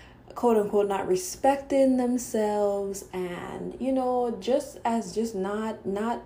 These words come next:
the way we're supposed to be outside. We're supposed to look respectable, we're supposed to be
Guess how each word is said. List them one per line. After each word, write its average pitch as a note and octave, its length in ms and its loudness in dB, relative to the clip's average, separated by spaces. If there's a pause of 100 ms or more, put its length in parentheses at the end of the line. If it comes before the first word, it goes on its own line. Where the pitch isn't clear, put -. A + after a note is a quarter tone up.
(140)
the G3 80 -4
way G3+ 560 4 (140)
we're G3 180 2
supposed F#3 400 0
to F#3 40 -6
be F3+ 200 0
outside. F3 580 -2
We're F#3 120 4
supposed F#3 260 -6
to F3+ 60 2
look F3+ 180 0 (160)
respectable, A#3 800 -2
we're G3 120 0
supposed F#3 420 0
to F3 140 0 (540)
be F#3 380 10